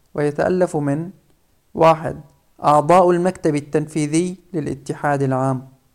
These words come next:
اثنان، أعضاء المكاتب التنفيذية للاتحادات. ثلاثة، عدد من الأعضاء المتممين من كل اتحاد يحدده النظام الداخلي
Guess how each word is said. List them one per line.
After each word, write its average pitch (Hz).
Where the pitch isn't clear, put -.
اثنان، 160
أعضاء 147
المكاتب 151
التنفيذية 160
للاتحادات. 170
ثلاثة، 170
عدد 180
من 165
الأعضاء 156
المتممين 151
من 139
كل 170
اتحاد 175
يحدده 160
النظام 160
الداخلي 165